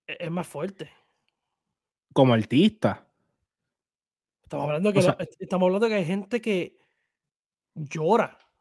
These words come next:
Speaker 1: Estamos hablando de gente que, que, que se muere por ver a Bad Bunny. Eso no es
Speaker 2: No,
Speaker 1: movimiento.
Speaker 2: ey, yo esti-, no, eso es el artista, pero él no tiene, él no, él no tiene como que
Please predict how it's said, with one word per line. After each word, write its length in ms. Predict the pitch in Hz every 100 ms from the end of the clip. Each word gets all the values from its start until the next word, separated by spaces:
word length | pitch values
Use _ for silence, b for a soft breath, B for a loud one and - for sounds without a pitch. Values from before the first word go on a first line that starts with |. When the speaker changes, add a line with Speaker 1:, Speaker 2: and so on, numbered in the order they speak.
| _ _ _ _ _
Speaker 1:
Estamos 180 | - 165
hablando 160 | 190
de 60 | 208
gente 260 | 175 180 202
que, 240 | 226 202
que, 380 | 208 185 170 160
que 560 | - 170 165 156 147 - _
se 240 | - - 131
muere 360 | 147 175 254
por 160 | 185 180
ver 140 | 170
a 120 | 170 160
Bad 20 |
Bunny. 360 | 160 156 139 - _ _ -
Eso 200 | 165 254
no 60 |
es 40 | -
Speaker 2:
No, 20 |
Speaker 1:
movimiento. 180 | 294 285
Speaker 2:
ey, 260 | 143 -
yo 140 | 135 131
esti-, 200 | 131 -
no, 340 | 139 131 131 143 123
eso 360 | 123 117 147
es 80 | 135
el 80 | 185
artista, 580 | 180 131 123 147 - 107
pero 140 | 107
él 80 | 113
no 100 | 180
tiene, 260 | 196 160
él 120 | 104 123
no, 260 | 180 165
él 180 | 98 123
no 180 | 156 175
tiene 260 | 147 139 123
como 300 | 120 117 107
que 320 | 104 98